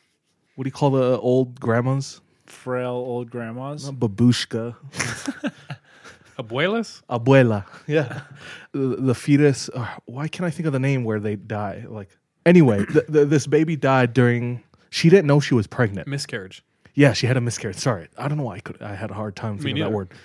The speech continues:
Speaker 1: There's a miscarriage. It was super early on. And the baby was preserved through her bodily fluids. There was, like, a thick layer of calcium over the baby.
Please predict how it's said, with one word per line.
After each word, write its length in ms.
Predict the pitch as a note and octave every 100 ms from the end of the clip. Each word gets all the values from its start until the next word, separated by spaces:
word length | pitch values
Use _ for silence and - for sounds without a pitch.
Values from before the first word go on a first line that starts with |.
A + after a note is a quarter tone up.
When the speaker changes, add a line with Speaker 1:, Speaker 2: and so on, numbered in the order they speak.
| - _ _ -
Speaker 1:
There's 240 | B2 A2+
a 20 |
miscarriage. 480 | A#2 - A#2+ G#2 - -
It 60 |
was 180 | A#2 A2
super 320 | - D#3+ C#3+
early 320 | C#3 B2 A#2+ A2+
on. 380 | G#2+ G2+ G2+ _ _ _ _ _ _ _ _
And 420 | C#3 A#2+ A#2 A2
the 100 | -
baby 340 | A2 C3 C#3 E3
was 240 | D3 A#2
preserved 580 | - - G#2+ A#2+ B2+ B2
through 260 | - B2 G2
her 120 | G#2+
bodily 640 | G2+ G2+ A2 A2+ A2 G#2
fluids. 840 | - - - A2 A2+ B2 C#3+ C#3+ - _ _ _ _ -
There 200 | B2 A2
was, 260 | G#2+ G2
like, 160 | A2+ - -
a 80 |
thick 500 | - - - C3 -
layer 300 | A#2+ A#2 A#2+
of 180 | A2 -
calcium 760 | - - G2+ - A#2 A#2 C3 C#3+ _ _ _ -
over 240 | A#2+ A2+
the 100 | A#2
baby. 440 | G#2+ A2 A2 C3+